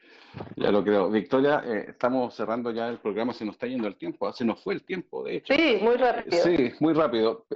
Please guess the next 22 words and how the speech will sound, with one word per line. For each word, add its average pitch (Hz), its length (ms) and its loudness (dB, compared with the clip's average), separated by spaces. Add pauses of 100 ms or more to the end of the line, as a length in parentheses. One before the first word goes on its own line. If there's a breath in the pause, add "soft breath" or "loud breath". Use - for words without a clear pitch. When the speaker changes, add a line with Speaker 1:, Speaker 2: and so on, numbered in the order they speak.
Speaker 1:
Usted 170 300 0
señalaba 180 600 0
<coughs> - 100 -4
algo 175 320 -8
que, 156 760 -8
que 147 420 -8
me 135 140 -6
parece 147 520 0
relevante, 131 600 0
¿ah? 143 180 -8
Que 135 120 -8
tiene 135 240 -6
que 131 100 -2
ver 131 160 -2
con 113 200 -8
todas 127 200 -6
las 147 120 -6
prácticas 139 520 -6
que - 60 -10
ustedes 131 320 -6
desarrollan, 127 580 -2
donde 120 480 -2